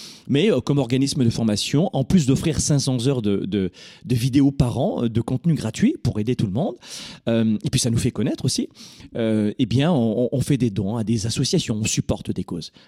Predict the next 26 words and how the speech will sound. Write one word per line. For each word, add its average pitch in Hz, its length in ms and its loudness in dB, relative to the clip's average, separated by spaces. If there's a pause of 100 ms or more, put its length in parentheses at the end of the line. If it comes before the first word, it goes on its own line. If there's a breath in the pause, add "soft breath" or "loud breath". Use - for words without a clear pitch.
(120)
<clears throat> - 1700 -4
Alors 123 160 0
évidemment, 117 280 2
on 95 40 -4
peut 90 100 -4
pas 82 260 -8
supporter 98 380 -6
tout 110 100 -4
le 98 60 -2
monde, 127 180 -2
ça 110 100 -4
vous 95 80 -6
le 95 60 -4
comprenez 107 320 -2
bien. 87 140 -6 (580 loud breath)
Il 147 80 2
y - 20 4
a - 20 4
quelqu'un 254 260 0
qui 220 100 4
m'a 190 80 6
dit 180 80 2
une 180 80 4
fois, « - 240 -2
Oui, 254 160 4
mais 220 320 0